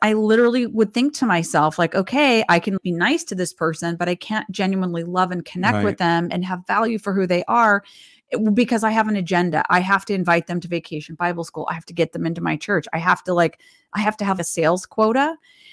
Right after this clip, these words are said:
Speaker 1: And it, it really, I cannot believe how much there's, like, this plexiglass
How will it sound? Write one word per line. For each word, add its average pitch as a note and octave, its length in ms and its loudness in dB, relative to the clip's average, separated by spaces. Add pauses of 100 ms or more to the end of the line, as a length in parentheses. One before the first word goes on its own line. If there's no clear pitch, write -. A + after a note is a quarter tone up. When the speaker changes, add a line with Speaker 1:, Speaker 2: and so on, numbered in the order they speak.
(180)
Speaker 1:
And G3+ 220 2
it, A#3 180 4 (280)
it A#3 160 6
really, A#3+ 460 2 (140)
I G3 160 -2 (280)
cannot D4 500 2
believe C#4 880 0 (460)
how A#3 640 2 (560)
much A3 440 4
there's, G3 200 0
like, F#3 160 2
this F#3 220 -4 (100)
plexiglass - 1300 -4